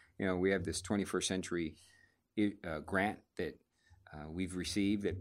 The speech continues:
um, may or may not be in jeopardy moving forward, but, you know, that's for after-school programs that I think make the biggest impact, is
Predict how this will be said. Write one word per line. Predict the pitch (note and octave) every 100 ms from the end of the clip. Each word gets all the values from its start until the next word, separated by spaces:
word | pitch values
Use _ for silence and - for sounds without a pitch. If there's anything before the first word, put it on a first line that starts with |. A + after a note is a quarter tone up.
| - -
um, | F2+ G2
may | A#2+ G2+
or | G#2
may | G2 G2
not | G#2+
be | - A#2
in | G2
jeopardy | F#2 B2+ A2+ G2+ G2
moving | G2 G2 F#2+ E2
forward, | G#2+ A#2+ A2 F2+
but, | F2+ F2 - _ _ _ _
you | F2+
know, | F2
that's | F#2 A#2+
for | -
after-school | F#2+ G#2+ F#2+ - G#2+
programs | A2 G2 F#2 E2
that | F2+
I | F2+
think | F2 F#2
make | F#2 F#2
the | -
biggest | F2 E2 G2+
impact, | A#2+ - - _ F2
is | F2 E2 D#2+ -